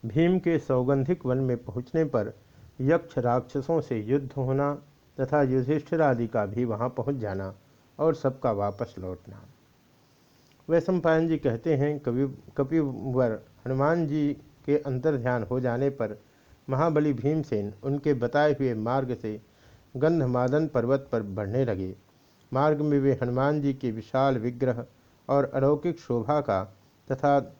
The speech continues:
दशरथ नंदन भगवान श्री राम के महात्म और प्रभाव का चिंतन करते जाते थे। सौगंधिक वन को देखने की इच्छा से जाते हुए उन्होंने मार्ग के रमणीय वन और उपवन देखे तथा तरह तरह के पुष्पित वृक्षों से सुशोभित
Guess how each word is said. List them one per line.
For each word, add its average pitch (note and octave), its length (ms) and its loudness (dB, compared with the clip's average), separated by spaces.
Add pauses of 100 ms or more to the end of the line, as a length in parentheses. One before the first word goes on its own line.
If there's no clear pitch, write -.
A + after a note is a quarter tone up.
दशरथ C3+ 460 -2
नंदन B2+ 320 -2
भगवान B2 420 -2
श्री A2+ 240 -4
राम C#3+ 280 0
के C3 160 -4
महात्म A2 540 -4 (460)
और D3 120 2
प्रभाव B2+ 420 2
का C#3 160 0
चिंतन A2+ 440 -4
करते B2 360 -4
जाते G2 340 -2
थे। G2 240 -12 (840)
सौगंधिक D#3 560 2
वन D3 160 0
को D3 160 0
देखने B2+ 420 0
की C#3 180 -2
इच्छा C#3 260 -2
से C3 180 -4
जाते A2+ 400 0
हुए G#2 260 -4 (380)
उन्होंने D3+ 340 4
मार्ग C#3+ 400 2 (100)
के B2 120 4
रमणीय C#3+ 380 2
वन C3 320 0 (360)
और C#3+ 140 2
उपवन C#3 420 -2
देखे G2+ 380 -4 (540)
तथा C#3+ 220 4
तरह D#3 300 2
तरह C3+ 260 0
के C3 180 -4
पुष्पित B2+ 500 -4
वृक्षों A#2 360 -4
से C3 180 -4
सुशोभित B2 600 -4